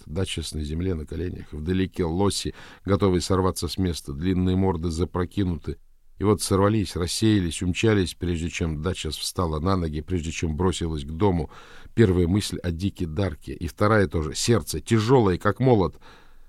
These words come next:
Она выдохнула, увидев на крыльце Хэла.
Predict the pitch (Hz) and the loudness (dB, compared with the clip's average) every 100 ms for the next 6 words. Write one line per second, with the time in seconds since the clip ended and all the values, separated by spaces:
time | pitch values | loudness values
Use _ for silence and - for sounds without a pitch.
0 | - - - 101 101 95 92 73 - 78 | -20 -20 -8 0 2 4 2 0 -6 -4
1 | 73 71 78 78 78 73 - 76 - 73 | -4 -6 -6 -6 -4 -6 -6 -8 -6 -8
2 | 73 - 71 - - - - - | -6 -8 -10 -12 -14 -16 -16 -18